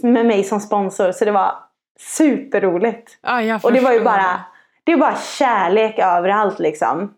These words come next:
Speaker 1: Det är, det är helt otroligt. Vissa av de här barnen har ju liksom inte ens skor på fötterna.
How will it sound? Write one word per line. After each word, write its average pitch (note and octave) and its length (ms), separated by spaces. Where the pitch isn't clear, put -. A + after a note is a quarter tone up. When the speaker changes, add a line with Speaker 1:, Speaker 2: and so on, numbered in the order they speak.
Speaker 1:
Det A#3+ 160
är, G3 320
det A#3+ 60
är A3+ 180
helt G#3+ 360
otroligt. G3 420
Vissa G#3+ 320
av G#3+ 60
de G#3+ 100
här G3+ 80
barnen G#3 260
har G#3 80
ju G3+ 60
liksom G#3 240
inte G#3 160
ens F#3+ 260
skor C4 380
på C4 120
fötterna. F#3 680